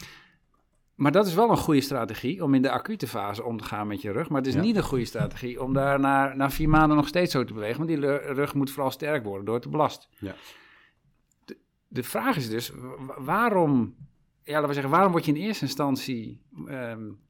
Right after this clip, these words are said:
Speaker 1: teruggeworpen in hele basale beweegvormen,
Speaker 2: Mhm.
Speaker 1: zou, zouden we zeggen.
Speaker 2: Mhm.
Speaker 1: Ehm,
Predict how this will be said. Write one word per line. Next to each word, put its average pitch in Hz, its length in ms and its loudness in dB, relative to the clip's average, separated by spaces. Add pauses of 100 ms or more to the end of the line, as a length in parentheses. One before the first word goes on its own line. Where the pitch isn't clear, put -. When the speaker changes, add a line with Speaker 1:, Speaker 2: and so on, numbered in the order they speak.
Speaker 1:
teruggeworpen 135 680 0
in 120 160 -4
hele 123 240 -2
basale 123 640 -4
beweegvormen, 165 920 -4
Speaker 2:
Mhm. 101 260 -8
Speaker 1:
zou, 147 260 -10
zouden 151 260 -2
we 139 60 -4
zeggen. 151 320 -6
Speaker 2:
Mhm. 95 100 -12 (600)
Speaker 1:
Ehm, 143 340 -2